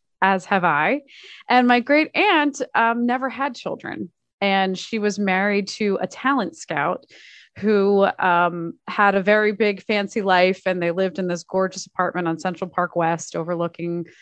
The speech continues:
the park. And, uh, they lived very, very different lives, my, my grandmother and my great aunt. And I was really inspired to write a story about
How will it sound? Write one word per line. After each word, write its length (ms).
the 60
park. 480
And, 600
uh, 440
they 160
lived 260
very, 480
very 300
different 340
lives, 560
my, 360
my 160
grandmother 520
and 160
my 120
great 260
aunt. 380
And 380
I 160
was 240
really 240
inspired 720
to 100
write 520
a 60
story 540
about 640